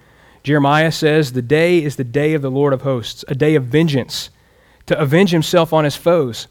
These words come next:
"The sword shall devour and be sated," that's be satisfied, "and drink its fill with blood."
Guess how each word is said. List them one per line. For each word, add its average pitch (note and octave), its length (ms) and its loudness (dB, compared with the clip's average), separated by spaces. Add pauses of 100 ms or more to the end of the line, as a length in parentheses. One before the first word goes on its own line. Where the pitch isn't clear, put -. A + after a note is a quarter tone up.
(520)
"The C3+ 80 -4
sword F#3+ 380 2
shall D#3+ 220 2
devour D#3 520 0
and C#3 200 -2
be A#2+ 120 -4
sated," E3 580 -4 (100)
that's - 160 -12
be C#3 120 -6
satisfied, C#3 760 -2
"and B2 180 -6
drink D3 300 0
its C3 160 -4
fill A#2 540 0 (360)
with A#2 220 -10
blood." C#3 400 -2